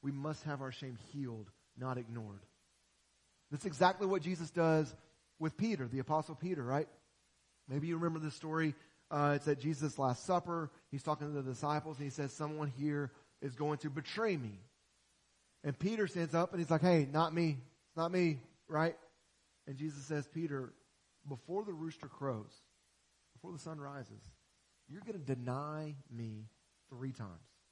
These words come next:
And Peter's like, "No, I'd never do that. Like, I'll, I'll die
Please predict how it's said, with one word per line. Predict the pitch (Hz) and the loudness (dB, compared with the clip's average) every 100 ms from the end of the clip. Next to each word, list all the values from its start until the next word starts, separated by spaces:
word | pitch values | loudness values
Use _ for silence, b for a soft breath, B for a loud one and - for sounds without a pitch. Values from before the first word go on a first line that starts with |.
| _ _ _ _ _ _ _ _ - | _ _ _ _ _ _ _ _ -12
And | |
Peter's | 143 160 147 | 0 0 0
like, | 139 147 | -2 0
"No, | 160 131 - _ | -2 -2 -10 _
I'd | 143 143 | -6 -2
never | 143 175 156 | 2 2 0
do | 110 104 | -4 -6
that. | 104 - | -6 -2
Like, | 127 135 - B B B - | 0 0 -2 B B B 4
I'll, | 175 202 185 | 4 4 2
I'll | 208 147 | 0 4
die | 147 170 202 147 117 110 | 4 6 6 4 4 -4